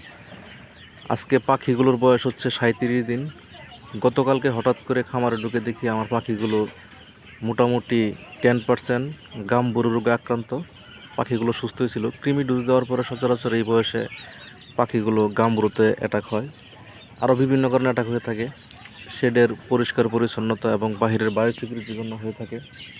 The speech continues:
তবে এবার আমার পাখিগুলো মোটামুটি ভালো যত্ন নিয়েছিলাম, তারপরও অ্যাটাক হয়েছে। যাক,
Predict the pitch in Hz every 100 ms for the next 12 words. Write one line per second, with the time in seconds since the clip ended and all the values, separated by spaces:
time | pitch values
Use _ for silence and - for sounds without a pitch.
0 | - - - - - - - 127 127 135
1 | 135 131 127 131 - 123 127 127 123 120
2 | 127 120 117 110 117 120 - 127 123 113
3 | 107 127 - 113 110 113 110 107 104 104
4 | 110 104 - - - - - - - -
5 | - - - - 107 120